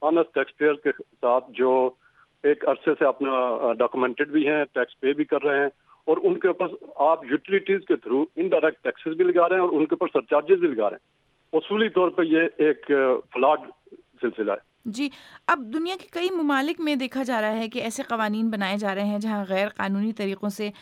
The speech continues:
Speaker 2: حاصل کی گئی دولت کو رکھنا اگر ناممکن نہیں تو مشکل ضرور بنا دیا گیا ہے۔ تو کیا یہ سب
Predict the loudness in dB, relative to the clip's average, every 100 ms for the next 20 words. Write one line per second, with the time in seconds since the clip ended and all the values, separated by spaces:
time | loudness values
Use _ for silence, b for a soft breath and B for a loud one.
0 | B B -6 -4 -4 -8 -4 -4 -2 -2
1 | -4 -6 -6 -6 -4 -2 -2 -2 -2 0
2 | -2 0 0 -2 0 0 0 0 -2 0
3 | 0 0 0 0 -2 -2 -4 -4 -6 -8
4 | B B B -2 0 0 -2 -4 -4 -4
5 | -4 -2 -2 -2